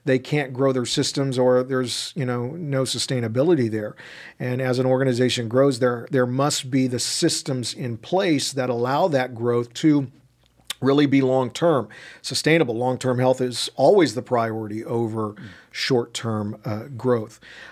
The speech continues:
Speaker 1: Um, i-, in our context here at, at S C U, uh, uh, growth and sustainability has always come, uh, they've come out of our, you know, framing process. And, and in fact, y-, as you know, every single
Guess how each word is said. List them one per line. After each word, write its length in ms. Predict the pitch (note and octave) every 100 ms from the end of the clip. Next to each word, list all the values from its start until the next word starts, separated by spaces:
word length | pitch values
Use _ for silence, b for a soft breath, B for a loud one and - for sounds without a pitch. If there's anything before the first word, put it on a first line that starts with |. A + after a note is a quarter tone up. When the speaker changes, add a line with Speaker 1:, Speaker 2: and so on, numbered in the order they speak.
| B
Speaker 1:
Um, 340 | D3+ D3+ D3 D3
i-, 40 | F3+
in 260 | G3+ A#3+
our 120 | C4+ F#3+
context 640 | - G#3 G#3 F#3 E3+ -
here 200 | D#3 F#3
at, 140 | D3+ C#3+
at 360 | D#3+ D#3 E3
S 180 | D3 D#3
C 120 | -
U, 460 | C3+ C3 D#3 C#3 B2+
uh, 300 | C3 C3+ B2+
uh, 180 | - C#3+
growth 540 | C#3 B2+ C3+ D3+ A#3 A#3+
and 80 | -
sustainability 680 | D#3+ G3 F3 D#3 D#3+ D#3+
has 180 | C#3 C3
always 300 | C#3+ D#3+ D3
come, 160 | - D3+
uh, 320 | C#3 C3 B2 - B B
they've 200 | - F3+
come 160 | F#3+ C4
out 120 | A3
of 100 | D#3+
our, 360 | C#3+ C3+ B2+ C3 -
you 160 | G#3
know, 100 | D3+
framing 600 | C3 - D3 C#3+ D3+ B2+
process. 600 | A#2 C#3 A#2 - A2 A2+ -
And, 260 | C3+ C3 -
and 240 | C3 B2+
in 140 | C3 D3+
fact, 340 | C#3+ C#3 -
y-, 80 | B2+
as 220 | C3+ B2+
you 80 | D3+
know, 200 | B2 B2+
every 220 | C3 C#3+
single 420 | D3 C3+ C3 A#2+